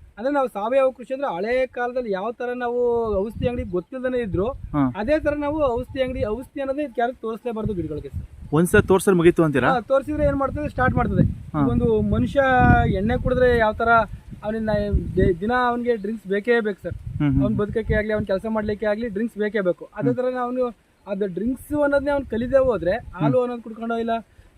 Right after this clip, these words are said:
Speaker 1: ಮುದ್ದೆ ಊಟ ಈ ತರ ಮಾಡ್ಕೊಂಡು ಊ-, ಊಟ ಮಾಡಿದ್ರೆ ಆದ್ರೆ
Speaker 2: ಹ್ಮ್.
Speaker 1: ಅವ್ನು ಮತ್ತೆ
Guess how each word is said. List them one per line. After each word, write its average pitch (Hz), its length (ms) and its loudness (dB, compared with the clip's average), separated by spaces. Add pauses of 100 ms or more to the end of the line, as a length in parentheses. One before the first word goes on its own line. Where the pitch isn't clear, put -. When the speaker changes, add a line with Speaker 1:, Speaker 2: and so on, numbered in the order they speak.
Speaker 1:
ಮುದ್ದೆ 208 280 0
ಊಟ 226 220 0 (140)
ಈ 226 40 -8
ತರ 247 140 -4
ಮಾಡ್ಕೊಂಡು 233 400 -2
ಊ-, 226 160 -4
ಊಟ 214 200 -4
ಮಾಡಿದ್ರೆ 226 320 0
ಆದ್ರೆ 180 140 0
Speaker 2:
ಹ್ಮ್. 160 280 -4 (140)
Speaker 1:
ಅವ್ನು 269 180 -4
ಮತ್ತೆ 262 240 0